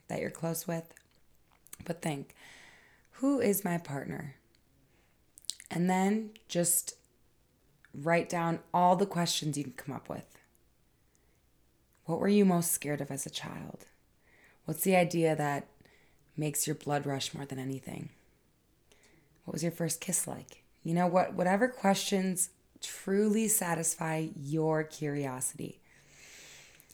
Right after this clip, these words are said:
So I want you to make this list. That's part A of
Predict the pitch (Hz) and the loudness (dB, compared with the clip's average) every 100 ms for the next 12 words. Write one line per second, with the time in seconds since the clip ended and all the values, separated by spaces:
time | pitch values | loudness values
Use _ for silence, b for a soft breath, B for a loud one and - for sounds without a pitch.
0 | B _ - - 175 170 170 208 202 180 | B _ -8 0 4 4 4 4 4 2
1 | - 202 202 160 147 165 - 156 151 - | 2 0 2 2 2 0 -2 -4 -4 -6
2 | 175 170 147 147 175 - - 156 135 | -6 -4 -2 -2 -4 -10 -4 -4 -6